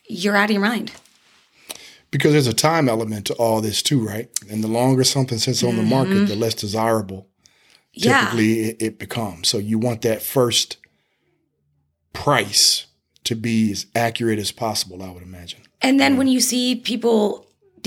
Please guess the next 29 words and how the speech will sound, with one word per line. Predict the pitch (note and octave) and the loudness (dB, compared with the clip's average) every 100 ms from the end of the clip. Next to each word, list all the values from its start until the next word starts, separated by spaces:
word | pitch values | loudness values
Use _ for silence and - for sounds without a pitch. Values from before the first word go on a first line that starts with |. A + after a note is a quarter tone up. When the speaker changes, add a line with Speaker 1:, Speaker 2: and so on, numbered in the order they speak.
| A3+ | -2
Speaker 1:
decreasing, | G#3+ G#3+ G3+ G#3 | 0 -2 0 0
decreasing | G3 F#3+ F#3+ F#3+ F#3+ | -2 -4 -4 -2 -4
the | F3+ | -4
price, | G3+ G3 F3+ F3+ - - - | 0 2 2 -2 -4 -6 -8
they're | G3+ F3 F3 E3 - _ _ _ _ - | -4 -2 -2 -4 -10 _ _ _ _ -8
assuming, | G3 - G3+ F#3+ F3 D#3 - - - _ | -4 -2 0 -2 -4 -10 -18 -20 -20 _
"Okay, | G#3+ A3 G#3 F#3+ - - - | 0 2 4 2 -2 -14 -4
they | G3 F#3+ F3+ | 0 0 0
want | E3+ G3+ - | 0 0 0
to | F#3+ | 0
get | E3+ | 0
out | - - | 0 -4
of | - | -4
this." | - - | -4 -2
So | - - - - F#3 F3 E3 - - _ | -2 2 2 2 0 -2 -6 -12 -20 _
that's | G#3 F#3+ G3 | -2 -2 -2
when | G3 | -4
lower | F3+ E3+ F3 | -4 -4 -2
offers | - - - - | -2 -2 -4 -4
come | - - F3+ F3 E3+ | -4 -4 0 0 -2
and | F3 E3+ - - - _ _ _ _ _ _ | -6 -8 -14 -20 -20 _ _ _ _ _ _
they | G#3+ G#3 | 0 2
see | - A#3+ | 2 0
that | B2 | 0
you're | - G3 | -2 0
anxious | G#3 - G3+ | 0 0 -2
to | - | -4
sell. | F3 - - - - | -2 0 0 -4 -6
Speaker 2:
Yeah. | B2 A#2+ G2 | -6 -6 -8